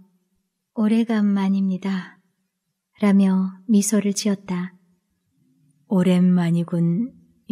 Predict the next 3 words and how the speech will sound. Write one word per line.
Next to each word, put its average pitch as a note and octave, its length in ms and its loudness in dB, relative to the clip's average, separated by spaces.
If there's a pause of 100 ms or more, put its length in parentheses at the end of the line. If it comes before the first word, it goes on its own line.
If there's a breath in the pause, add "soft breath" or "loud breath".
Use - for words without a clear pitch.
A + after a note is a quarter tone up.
(1400)
상화는 G3 800 2 (380)
"오랜만이군" G#3+ 880 2
하려다 G3 640 -6